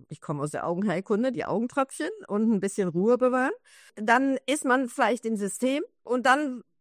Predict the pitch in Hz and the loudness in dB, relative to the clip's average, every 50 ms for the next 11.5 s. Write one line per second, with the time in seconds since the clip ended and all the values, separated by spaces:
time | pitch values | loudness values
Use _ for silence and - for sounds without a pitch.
0 | _ _ _ - - 208 277 - - 277 247 - 220 233 - 220 196 208 208 190 | _ _ _ -14 -8 -6 -6 -2 0 0 0 2 0 2 2 2 2 2 0 0
1 | - 170 175 180 190 233 320 381 359 440 453 - 233 240 202 - 233 226 214 214 | 0 0 2 0 0 0 -2 -2 -2 -2 -2 0 0 0 0 0 0 0 0 0
2 | 208 - - 214 226 220 214 196 - 214 - - - 196 - - 175 175 175 170 | 0 0 0 0 2 2 0 0 -2 -6 -4 -6 -6 -4 -4 -4 -4 -4 -6 -4
3 | - - 254 285 - - 539 440 - - - - - - 185 196 208 202 196 - | -2 0 0 0 2 2 2 2 2 0 -4 -6 -4 -2 0 0 0 0 -2 -4
4 | - 208 196 240 214 202 285 277 - 240 - - 190 202 226 294 359 494 480 - | -6 -4 -2 0 2 2 2 2 0 -4 -6 -4 -2 0 2 4 4 4 4 2
5 | 311 254 233 202 - 175 165 190 220 - - 226 208 190 - - 185 202 202 202 | 0 0 0 0 0 0 0 0 0 0 -2 -2 -2 -2 -4 -4 -2 -2 -2 -2
6 | 190 - 175 202 - - 214 208 - - 233 196 208 240 226 202 214 208 214 214 | -4 -8 -12 -12 -6 -2 -2 -2 -2 -2 -4 -6 -4 -4 -2 0 2 2 0 0
7 | - 208 208 - - - - - - _ _ _ - 240 233 226 220 214 160 - | -2 -4 -8 -10 -14 -20 -20 -20 -20 _ _ _ -4 -2 0 0 0 -2 -4 -4
8 | - 208 214 226 226 202 - 202 202 190 175 190 233 262 285 269 220 190 160 156 | -2 2 4 4 4 4 2 2 2 2 2 2 0 0 2 2 0 0 0 -2
9 | 135 202 196 - - - - - 208 208 196 196 190 180 170 170 - - 226 233 | -4 -4 -6 -12 -16 -20 -10 -6 -4 -2 -2 -2 -2 -2 -4 -6 -4 0 2 2
10 | 240 240 233 - - - 196 - 240 240 269 349 - - - 175 156 147 - - | 4 2 0 0 -2 -6 -4 -2 -2 -2 -2 -2 -4 -4 -4 -4 -4 -4 -4 -4
11 | 214 208 - - 208 202 202 202 190 | -4 -4 -2 0 0 2 2 2 2